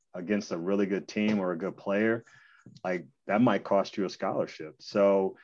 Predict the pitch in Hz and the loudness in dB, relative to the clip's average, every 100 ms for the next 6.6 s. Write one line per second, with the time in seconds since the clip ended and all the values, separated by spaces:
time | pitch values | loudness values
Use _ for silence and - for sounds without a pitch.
0 | - _ - 107 123 113 117 117 110 113 | -20 _ 0 4 6 6 4 4 0 2
1 | 110 - - 98 90 85 - _ - - | 0 0 -2 0 0 -4 -10 _ -12 -2
2 | 110 107 98 92 90 - 98 92 87 90 | 2 2 2 2 0 0 0 0 -2 -4
3 | 90 95 101 98 95 95 92 - _ - | 0 2 4 2 2 2 2 -4 _ -4
4 | 98 98 107 101 101 98 95 90 90 - | -2 -2 -2 0 2 0 0 -2 -6 -2
5 | 101 123 127 104 85 98 90 - 98 85 | 4 4 4 0 4 4 4 0 -4 -4
6 | 80 - 95 90 80 87 | -6 -4 0 0 -2 -10